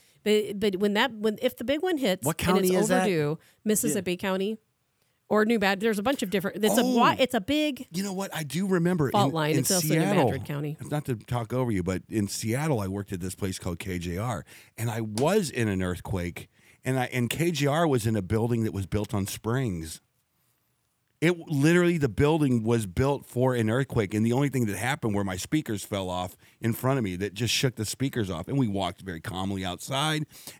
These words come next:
Speaker 3: and I think it was like a five point something that hit Seattle.
Speaker 1: But
Speaker 3: You
Speaker 1: we're
Speaker 3: can
Speaker 1: not
Speaker 3: look it
Speaker 1: ready for
Speaker 3: up.
Speaker 1: that here. You know, most of our buildings are not built
Speaker 3: I know.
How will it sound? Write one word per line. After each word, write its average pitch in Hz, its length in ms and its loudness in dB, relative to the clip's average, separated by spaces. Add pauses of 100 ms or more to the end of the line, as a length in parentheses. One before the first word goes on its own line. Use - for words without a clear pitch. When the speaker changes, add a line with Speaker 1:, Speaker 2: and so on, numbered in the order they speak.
Speaker 3:
and 156 80 2
I 165 60 2
think 226 200 4
it 427 60 4
was 175 140 4
like 143 120 2
a 120 80 2
five 151 460 2
point 160 360 2
something 143 500 2
that 110 120 -2
hit 131 220 -4
Seattle. 120 600 -4 (200)
Speaker 1:
But 233 100 4
Speaker 3:
You 214 60 2
Speaker 1:
we're 254 120 6
Speaker 3:
can 359 80 6
Speaker 1:
not 330 80 6
Speaker 3:
look 247 60 6
it - 20 4
Speaker 1:
ready 233 140 4 (140)
for - 80 2
Speaker 3:
up. 185 60 2
Speaker 1:
that 160 220 2
here. 135 420 -2
You 196 140 -2
know, 208 80 2
most 196 240 -2
of 302 80 -6
our 254 80 0
buildings 208 320 0
are 180 100 0
not 170 320 0
built 156 260 -4
Speaker 3:
I 123 120 6
know. 165 520 4